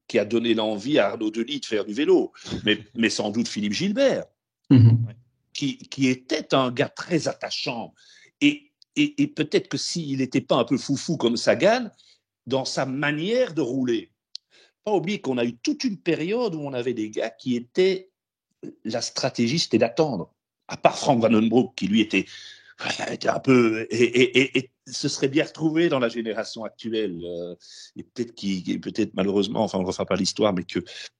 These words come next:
Speaker 1: qu'il aurait succombé à moins de tentations, je n'en sais rien, on ne peut pas refaire l'histoire, mais, mais d'une manière générale, on avait des suiveurs, et si on a des gars qui acceptent de prendre le risque de perdre,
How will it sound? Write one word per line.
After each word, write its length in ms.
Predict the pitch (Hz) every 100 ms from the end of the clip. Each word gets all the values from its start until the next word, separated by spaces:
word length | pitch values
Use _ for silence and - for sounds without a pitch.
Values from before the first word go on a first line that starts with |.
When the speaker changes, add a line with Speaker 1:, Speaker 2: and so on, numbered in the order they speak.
| _
Speaker 1:
qu'il 200 | - 92
aurait 140 | 90 95
succombé 400 | - 92 95 98
à 80 | 92
moins 180 | 98
de 40 | 92
tentations, 480 | 98 90 92 - 101
je 100 | 95
n'en 120 | 92
sais 160 | - 98
rien, 280 | 101 98
on 100 | 87
ne 40 | 92
peut 140 | -
pas 120 | 113
refaire 280 | 101 98 101
l'histoire, 340 | 98 - 113 98
mais, 180 | 117 - - - _ _ _ _ _ _ _ 123
mais 80 |
d'une 160 | 110 175
manière 320 | 160 170 -
générale, 380 | - 139 127 175
on 60 | 139
avait 160 | 113
des 100 | 127
suiveurs, 500 | - 120 110 170 151 -
et 40 |
si 180 | - 185
on 80 | 170
a 80 | 139
des 140 | 127
gars 140 | 160
qui 140 | 165 117
acceptent 280 | - 143 110
de 80 |
prendre 220 | 117 120 104
le 60 |
risque 180 | 107 95
de 60 | 98
perdre, 340 | - 117